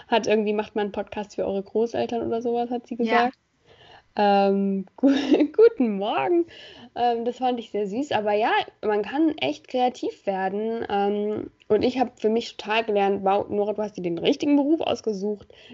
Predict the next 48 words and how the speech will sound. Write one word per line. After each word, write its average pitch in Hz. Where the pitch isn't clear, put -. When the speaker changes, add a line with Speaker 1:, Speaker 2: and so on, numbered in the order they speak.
Speaker 1:
Ich 202
bin 226
so 214
produktiv 220
wie 247
nie, 226
ich -
bin 196
irgendwie 208
so 202
in -
Anführungsstrichen 208
so 185
erfolgreich 247
wie 220
nie. 220
Ich 247
bring, 233
hab 226
total 240
viele 233
Ideen, 214
kann 208
total 226
viel 220
machen 208
gerade 190
mit 196
meiner 190
Zeit 196
und 214
das 202
ist 214
echt 214
ein 220
schönes -
Gefühl. 277
Und 226
ich -
glaub, 254
wenn 226
Leute 240
sich 220
schon 226
lange 220
überlegt 214
haben, 214
mit... 202